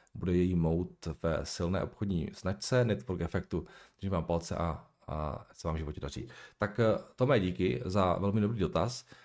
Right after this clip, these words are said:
Eh, já Deere jakoby znám, ale nikdy jsem si nedělal úplně detailní, nemá-, takhle, nemám je v portfoliu, A někdy jsem si nedělal úplně deta-, detailní jako screen, že bych fakt jako ještě brouzdal po konkurenci a tak dále. Takže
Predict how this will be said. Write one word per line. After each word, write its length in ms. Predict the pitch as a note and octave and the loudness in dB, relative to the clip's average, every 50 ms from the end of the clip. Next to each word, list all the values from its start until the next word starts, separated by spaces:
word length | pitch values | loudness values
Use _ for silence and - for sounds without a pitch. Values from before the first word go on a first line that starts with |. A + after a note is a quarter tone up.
| _ _ _ _ | _ _ _ _
Eh, 280 | - E2+ F2 E2+ D#2+ - | -2 0 0 0 0 0
já 320 | F2 F#2 G2+ G#2+ A#2 B2 B2+ | 2 2 4 6 6 6 4
Deere 320 | B2 C#3 C#3 D3 C#3+ - - - - _ - _ _ _ _ | 4 4 4 4 4 2 0 -4 -12 _ -20 _ _ _ _
jakoby 320 | _ - C#3 D3 C#3 C#3 - - _ _ _ _ _ _ _ - - - _ | _ 0 2 2 2 2 0 -6 _ _ _ _ _ _ _ -20 -20 -20 _
znám, 560 | - - G2+ G#2 F2+ D#2+ D2+ D2+ D#2+ F#2+ B2 - _ _ _ _ _ _ _ _ _ - | -8 0 4 4 4 4 2 0 -2 -4 -6 -10 _ _ _ _ _ _ _ _ _ -4
ale 560 | F2 F2 F2+ F#2 F#2+ G2 F#2+ F#2+ F2+ - - - F2 | 0 0 2 2 2 2 2 2 0 -2 -4 -6 -4
nikdy 300 | F2 F#2+ G2 G#2+ A#2+ B2 | 0 2 2 2 2 0
jsem 200 | B2 C3 C3 B2 | 0 0 -2 0
si 120 | B2 C#3+ | 0 2
nedělal 360 | B2+ G#2 G#2+ A2 A2+ A2+ A#2+ - | 4 4 6 6 6 4 4 2
úplně 240 | A2+ - - B2 A2+ | 0 0 0 2 2
detailní, 840 | G#2 G2 G2+ G2+ A2+ G2+ G2+ G2+ G2+ G2+ G#2 G#2 G#2 G#2 G#2 G#2 - - _ _ _ _ - | 2 2 2 2 4 4 6 6 6 6 4 4 2 2 0 -2 -4 -10 _ _ _ _ -2
nemá-, 360 | G2 G2 F#2 G#2 B2 C3 A#2 | 0 2 4 6 6 6 6
takhle, 260 | B2 - A2 G#2 F2 | 4 4 4 4 4
nemám 320 | D#2 D#2+ F2+ A2+ A#2+ B2+ C#3 | 2 4 6 6 8 6 6
je 60 | B2 | 4
v 40 | B2 | 2
portfoliu, 600 | A#2 G2+ - - G2+ F#2+ F#2 F#2 F2 - - - - - - - - - - | 0 -2 0 2 2 4 4 4 4 2 0 -4 -8 -16 -20 -20 -20 -12 -4
A 80 | E2 | -2
někdy 160 | F2 F#2 G2+ G#2 | 0 0 0 0
jsem 140 | - A2+ | 0 0
si 100 | G#2+ - | 2 2
nedělal 280 | A#2 G2+ G2 A2 G#2+ G#2 | 2 4 4 4 4 4
úplně 240 | G2+ G2+ - G#2+ G2+ | 4 2 2 2 2
deta-, 260 | F#2 F#2 - - F#2 | 0 0 -2 -2 0
detailní 540 | F2+ F#2+ F#2+ - G#2 G2 F#2+ F#2+ G2+ G2 F#2 | 0 0 2 4 4 4 4 4 2 2 2
jako 400 | F#2 F#2 - G#2+ G2 G2+ G2+ G2+ - - B2 | 0 -2 0 0 0 0 -2 -6 -10 -12 -12
screen, 640 | - - - - - G2 F#2+ F#2 F#2+ G2 G2 F#2+ F2+ | -14 -14 -16 -6 -2 0 0 2 2 0 0 0 -2
že 120 | F2+ G2 | -4 -2
bych 260 | E2+ G2+ F#2+ - - | -2 -4 -4 -6 -8
fakt 200 | - - - E2+ | -10 -8 -6 -6
jako 280 | F2+ F2 - - F#2 F2+ | -6 -4 -4 -2 -2 -2
ještě 320 | F2+ F#2 - G2+ F#2+ F#2 | -2 -2 -2 -2 -2 -2
brouzdal 520 | F2+ F#2+ F2 F2+ F2+ F2 F2 E2+ - G2 F#2 | -2 -4 -4 -2 0 0 0 0 0 -2 -2
po 140 | - - F#2+ | -2 -4 -2
konkurenci 500 | - F2+ F2 E2 F#2 F#2 F2+ F2 - G2 | 0 0 0 2 0 0 0 -2 -2 0
a 20 | |
tak 160 | F#2+ G2+ F#2+ | 0 0 2
dále. 180 | F#2 F2 E2+ D#2 | 2 2 0 0
Takže 320 | D#2+ D#2+ E2+ G#2 G2+ G2+ | 0 0 2 2 2 2